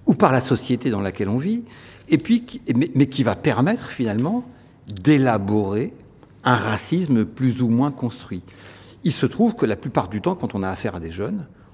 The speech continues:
on n'a pas affaire à des idéologues, on a affaire à des jeunes qui vont répéter ce qu'ils entendent, ou simplement parce qu'ils n'ont jamais rencontré un juif,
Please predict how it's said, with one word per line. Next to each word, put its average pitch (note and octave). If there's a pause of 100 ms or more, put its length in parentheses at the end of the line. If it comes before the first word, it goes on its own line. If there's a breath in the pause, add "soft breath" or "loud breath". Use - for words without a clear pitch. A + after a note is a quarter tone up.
(120)
on C#3
n'a F3+
pas B3+
affaire B2
à G2+
des F#2+
idéologues, G#2 (600 soft breath)
on D4
a C4
affaire G3
à D3+
des C3
jeunes B2
qui -
vont B2
répéter D3 (300)
ce -
qu'ils A2
entendent, G2+ (320 loud breath)
ou G#3+
simplement G#3+
parce -
qu'ils C3+
n'ont C3
jamais C#3
rencontré G#2+
un F2+
juif, G3+